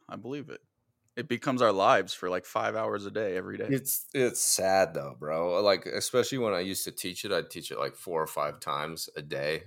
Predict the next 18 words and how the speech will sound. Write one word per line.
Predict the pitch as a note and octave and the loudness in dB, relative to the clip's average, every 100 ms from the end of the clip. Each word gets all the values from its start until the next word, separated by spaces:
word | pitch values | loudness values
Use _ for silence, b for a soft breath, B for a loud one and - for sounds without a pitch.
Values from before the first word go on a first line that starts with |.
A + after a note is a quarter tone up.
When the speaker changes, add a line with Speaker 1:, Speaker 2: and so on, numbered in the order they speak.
| - | -12
Speaker 2:
And | D#2+ | -6
then | E2+ | -4
I'd | D#2+ D#2+ | -2 0
go | E2+ | 0
home, | D2+ D#2+ D#2+ | 0 -4 -4
and | D2 | -4
the | |
lines | C#2+ D2+ D2+ D#2 D2 | -2 0 0 0 -6
would | C#2 | -12
just | - D#2 - | -10 -10 -10
be | D2 | -12
running | C#2+ D#2 D#2 D#2 D2 C#2 | -6 -2 -2 -4 -8 -10
back | - D#2 - | -4 -4 -4
through | - F2 | -10 -10
my | D#2 C#2 | -10 -10
Speaker 1:
<laughs> | - | -8
Yeah. | |
Speaker 2:
head. | D#2+ D2+ - | -4 -4 -6